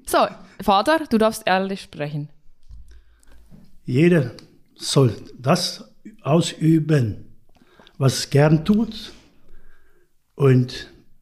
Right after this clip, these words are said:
Speaker 2: nicht schikanieren lassen.
Speaker 1: Hm.
Speaker 2: Und wie gesagt, die Polizei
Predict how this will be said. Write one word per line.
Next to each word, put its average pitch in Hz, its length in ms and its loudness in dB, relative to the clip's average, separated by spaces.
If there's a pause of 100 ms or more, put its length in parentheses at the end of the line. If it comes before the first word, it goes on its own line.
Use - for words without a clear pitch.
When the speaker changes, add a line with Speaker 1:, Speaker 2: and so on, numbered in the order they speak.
(320)
Speaker 2:
nicht 160 220 2
schikanieren 165 640 4
lassen. 160 580 0 (680)
Speaker 1:
Hm. 147 520 6 (100)
Speaker 2:
Und 131 540 -2
wie 151 100 2
gesagt, 139 460 2
die 131 60 -2
Polizei 147 840 -2